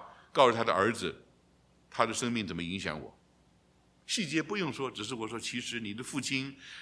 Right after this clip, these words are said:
在我身上所做的事情，就是叫我看见一个跟随主的人，他生命表现如何。所以弟兄姊妹们，保罗说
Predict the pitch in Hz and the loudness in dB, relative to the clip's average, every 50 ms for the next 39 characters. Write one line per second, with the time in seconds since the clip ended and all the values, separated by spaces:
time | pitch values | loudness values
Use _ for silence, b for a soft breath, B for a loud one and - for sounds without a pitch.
0 | B B - 135 127 113 104 101 95 - 131 127 127 127 131 107 90 76 69 - | B B 0 2 4 4 4 2 0 0 0 0 2 2 2 2 2 0 -4 -10
1 | - - _ _ _ _ _ _ - - - 101 92 - - 127 110 95 90 - | -16 -20 _ _ _ _ _ _ -20 -12 -10 -10 -8 -6 -4 -4 -2 -2 -2 -4
2 | - 98 - - 73 67 69 - _ _ - 113 101 85 - 87 85 - 117 98 | -4 -4 -6 -8 -10 -12 -14 -18 _ _ -10 -8 -8 -8 -8 -10 -6 -2 -2 -2
3 | 90 85 80 - - 123 104 92 85 98 87 76 87 104 104 95 85 - 139 135 | -2 -2 -4 0 2 2 2 2 0 -2 -2 -2 -4 -6 -10 -10 -8 -6 -6 -6
4 | 143 127 117 110 107 95 87 85 82 98 90 80 80 80 87 B B B B B | -6 -6 -6 -6 -8 -8 -8 -8 -6 -4 -2 -2 -2 -4 -4 B B B B B
5 | B - 90 87 - 107 101 101 98 87 - - 69 65 - 92 80 73 80 85 | B -6 -4 -4 -2 -4 -4 -4 -6 -4 -4 -4 -6 -4 -6 -8 -8 -8 -10 -10
6 | 80 - - - - _ _ _ _ _ _ _ _ _ _ _ _ b b b | -12 -14 -18 -20 -20 _ _ _ _ _ _ _ _ _ _ _ _ b b b
7 | b b - 285 269 254 262 262 262 247 226 208 196 190 180 170 175 170 165 - | b b 6 6 6 6 6 4 4 2 4 6 6 6 8 8 6 4 4 4
8 | - 123 123 127 151 196 208 196 190 190 190 190 - | 6 8 8 10 12 12 10 10 10 8 8 8 6